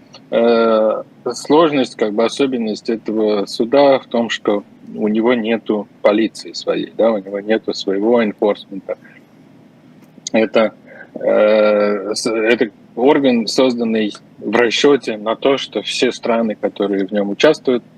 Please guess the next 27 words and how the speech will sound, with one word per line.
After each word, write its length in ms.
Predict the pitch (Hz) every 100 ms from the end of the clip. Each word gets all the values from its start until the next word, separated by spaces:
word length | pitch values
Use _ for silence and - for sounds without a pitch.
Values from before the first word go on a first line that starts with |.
| - _ - - -
выполняют 640 | 110 - 110 117 123 117
роль 320 | 104 107 113 - _ _ - _ -
вот, 340 | 101 95 - - -
э, 120 | 95 -
как 140 | 90 -
энфорсмента, 720 | 104 98 110 98 - 87 92
да, 180 | 82 113
то 100 | -
есть 180 | 90 -
п-, 260 | - 95 95 -
полиция 540 | 113 110 127 - 101
всех 340 | 92 - 95 -
стран, 340 | - 104 98 - _ _ -
э, 40 |
участниц, 760 | 92 92 98 - 175 - 143 -
она 240 | 90 123
как 200 | 113 104
бы 80 | 104
является, 540 | 92 90 107 101 - - - - - - - _ _ -
э, 360 | 95 - 92 -
при 160 | 104
этом 320 | 110 110 107
вот 260 | 98 98 92
с 260 | - 98 98
теми 240 | 123 113
судебными, 800 | 98 110 104 104 101 101 101 101
э, 1300 | 98 98 95 95 95 98 101 98 98 95 95 101